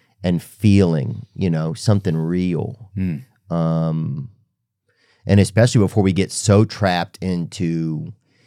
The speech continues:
Speaker 1: the digital universe that you can't even come out. I mean,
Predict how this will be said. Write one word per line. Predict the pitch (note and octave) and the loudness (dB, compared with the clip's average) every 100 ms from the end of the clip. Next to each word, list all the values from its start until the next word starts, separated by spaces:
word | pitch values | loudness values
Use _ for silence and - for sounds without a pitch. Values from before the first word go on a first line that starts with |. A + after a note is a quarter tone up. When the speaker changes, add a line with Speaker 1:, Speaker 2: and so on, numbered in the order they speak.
| _ _ G#2+ | _ _ -6
Speaker 1:
the | F#2+ | -4
digital | D#2 F#2+ E2 F2 E2+ | 0 0 2 0 0
universe | E2+ F2+ F2+ D2 D#2 D2+ - - - - _ _ _ _ - | 0 0 0 -2 -4 -6 -10 -16 -18 -20 _ _ _ _ -6
that | E2 | -4
you | D2+ | -4
can't | F2 G2+ F#2 F2 | -6 -2 0 2
even | E2 D#2 D#2 C#2 C#2+ - | 0 -2 -4 -6 -10 -6
come | G2 E2 | -2 2
out. | G2 F#2+ | 2 2
I | |
mean, | E2+ D#2+ | 0 -2